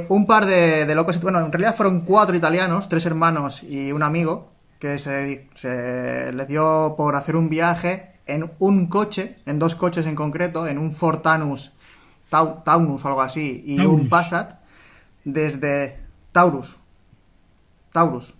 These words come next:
Speaker 1: sí, no, no, no, no, ese modelo no lo conozco, la verdad.
Speaker 2: <laughs> No sé, no tengo ni
Speaker 1: Y
Speaker 2: idea, ¿eh?
Speaker 1: era desde las Islas Canarias, desde las Islas Canarias hasta, hasta cruzar el Atlántico, hasta, hasta el Caribe.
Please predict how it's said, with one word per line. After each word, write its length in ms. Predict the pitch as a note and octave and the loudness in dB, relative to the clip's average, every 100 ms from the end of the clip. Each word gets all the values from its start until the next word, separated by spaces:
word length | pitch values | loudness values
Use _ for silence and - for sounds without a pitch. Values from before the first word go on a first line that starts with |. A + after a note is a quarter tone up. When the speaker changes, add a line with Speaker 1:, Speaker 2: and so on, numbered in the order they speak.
| - | -10
Speaker 1:
sí, 180 | E3+ D3 | -6 -2
no, 100 | D#3 D#3+ | -2 -2
no, 180 | D#3+ E3+ | -4 -2
no, 260 | D#3+ D#3+ | 0 -2
no, 420 | D3+ D3 - C#3+ - | -2 -6 -8 -14 -12
ese 180 | D3 F3 | -4 2
modelo 180 | E3+ E3+ | 2 4
no 100 | D3+ | 0
lo 80 | |
conozco, 260 | C3 A2+ B2 | 0 -6 -4
la 80 | A#2 | -4
verdad. 280 | B2 B2 - | -4 -6 -10
Speaker 2:
<laughs> 40 | - - - - - | -20 -20 -20 -20 -2
No 80 | G#3+ | 2
sé, 180 | C4 E3+ | 6 8
no 40 | |
tengo 80 | E3 | 8
ni 80 | D#3+ | 8
Speaker 1:
Y 220 | E3 D#3 | 6 4
Speaker 2:
idea, 240 | D3+ C3 E3 | 2 0 0
¿eh? 40 | |
Speaker 1:
era 120 | F3+ D#3+ | 2 2
desde 280 | D#3 D3 D3 | 0 -2 -2
las 160 | C3+ | -2
Islas 220 | F#3+ F3+ | 0 0
Canarias, 580 | E3 F#3 G#3 A#3 D#4+ - - _ _ _ - | 2 2 2 2 0 -2 -16 _ _ _ -4
desde 180 | D#3+ D#3 | -2 0
las 120 | D#3+ | 2
Islas 160 | G3 E3+ | 0 0
Canarias 640 | F#3 F#3 G#3 A#3 A#3 - - - - | 0 0 0 -2 -4 -10 -20 -18 -6
hasta, 840 | D#3 - C#3+ C#3 B2+ A#2+ G#2+ - | -6 -2 0 2 2 -2 -4 -8
hasta 600 | - - C#3+ - C#3 C3 C3 | -12 -10 -10 -6 -4 -4 -4
cruzar 220 | B2 D#3 | 0 0
el 40 | |
Atlántico, 460 | D#3+ E3 F3 F#3 F#3+ | 2 0 0 0 2
hasta, 560 | D#3 - C#3 C3 A#2+ | 0 0 -2 -2 -4
hasta 220 | - - D3 | -8 -6 -4
el 40 | |
Caribe. 420 | C#3 D#3+ B2 - | -2 -2 -4 -10